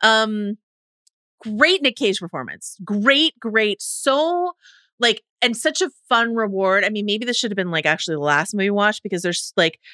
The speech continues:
watching it on the heels of watching all these other movies that get referenced throughout has been, was so fun for me. Um, because, like, I had already seen all of the movies that we talked about, except for Adaptation, which we'll talk about in a second, was a first watch for me. But, like,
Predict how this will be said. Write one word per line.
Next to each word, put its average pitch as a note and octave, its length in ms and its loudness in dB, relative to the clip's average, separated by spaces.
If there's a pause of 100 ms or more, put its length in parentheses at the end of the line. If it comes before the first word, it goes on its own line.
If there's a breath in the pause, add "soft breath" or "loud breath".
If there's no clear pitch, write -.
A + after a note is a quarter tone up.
(200 loud breath)
watching G#3 400 2
it B3+ 80 0
on A3+ 100 0
the F#3 60 -4
heels F#3+ 340 0
of F#3+ 80 -4
watching F3 380 -2
all F3 160 2
these F#3 160 0
other E3+ 160 0
movies E3 340 0
that D#3 120 0
get - 120 -2
referenced D3+ 540 -2
throughout D#3 500 2 (400 loud breath)
has F#3 240 2
been, F3 380 0
was F#3 180 -2
so E3 300 2
fun A2 320 -4
for D2+ 160 -12
me. - 320 -12
Um, E3+ 680 2
because, G3 300 -2
like, F3 180 -2
I B3 120 6
had C4+ 140 4
already A3 200 0
seen F#3 800 -6 (720)
all F3+ 180 2
of F3+ 140 -2
the F3+ 80 0
movies F3+ 380 0
that F3+ 100 -2
we F3+ 100 -2
talked F3 220 -2
about, F3 140 0
except E3+ 260 -4
for E3 240 0 (420 soft breath)
Adaptation, D3+ 460 -2
which D#3+ 160 -8
we'll D#3 60 -10
talk D3+ 160 -2
about D3+ 140 0
in C#3 40 -4
a C#3+ 40 -8
second, D3+ 280 -6
was D3 140 -6
a C#3+ 200 -2
first D3 220 -2
watch E3+ 220 0
for G#3 100 0
me. A3+ 160 4
But, G3 140 2
like, D#3+ 260 0